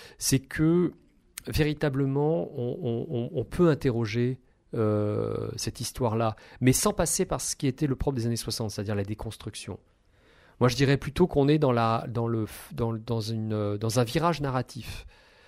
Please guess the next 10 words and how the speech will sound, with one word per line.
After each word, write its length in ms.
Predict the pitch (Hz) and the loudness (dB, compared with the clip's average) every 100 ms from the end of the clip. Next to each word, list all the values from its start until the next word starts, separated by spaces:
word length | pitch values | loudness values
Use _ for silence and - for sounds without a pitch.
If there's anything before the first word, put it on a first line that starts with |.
| _ - | _ -2
Euh, 800 | 120 113 107 113 120 127 - - 123 156 320 | 2 4 4 2 0 -2 -6 -8 -10 -14 -8
on 100 | 127 | 0
est 80 | 127 | 0
vraiment 400 | 120 139 165 185 | 2 2 4 4
dans 160 | 160 127 | 4 2
l'interrogation, 1120 | 135 143 151 143 139 135 - - 160 175 180 | 2 0 -2 0 0 -2 -4 -4 -2 -2 -4
c'est 220 | 175 127 - - - - _ - 165 180 196 | -2 -4 -4 -14 -20 -20 _ -18 -16 -16 -16
s-, 260 | 170 - - 262 254 220 | -10 -8 -10 -16 -20 -20
sur, 600 | 175 - - 170 180 170 | -14 -10 -2 2 4 4
euh, 480 | 120 117 113 113 110 | 4 4 4 2 -2